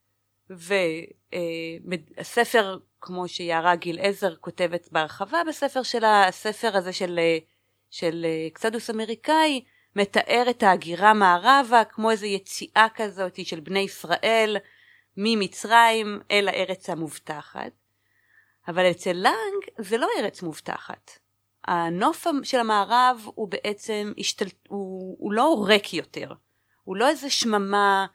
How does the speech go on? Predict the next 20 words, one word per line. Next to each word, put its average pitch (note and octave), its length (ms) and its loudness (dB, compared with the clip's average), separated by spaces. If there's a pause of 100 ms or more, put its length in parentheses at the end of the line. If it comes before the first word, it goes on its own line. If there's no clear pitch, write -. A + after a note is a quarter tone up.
(340)
שמקבל F#3 1900 0
החלוץ G#3+ 520 -2
שגובר F#3 600 -2
על F#3+ 80 2
ה-, F#3 60 0 (160)
ה-, F3 500 0
על F3+ 80 -6
הפחדה G3+ 720 4
וזוכה F#3 640 0
בה. D3 180 -10 (880)
לא, C#4 420 0
זה G3 500 -2 (200)
ארץ, G3+ 540 0
זה F#3 260 -2 (200)
חבל B3 400 2
ארץ E3+ 400 0
שהשתלטו G#3+ 600 -2
עליו. G3+ 240 2 (1300)
גופים G#3+ 440 -8
קפיטליסטים, C4+ 1000 -4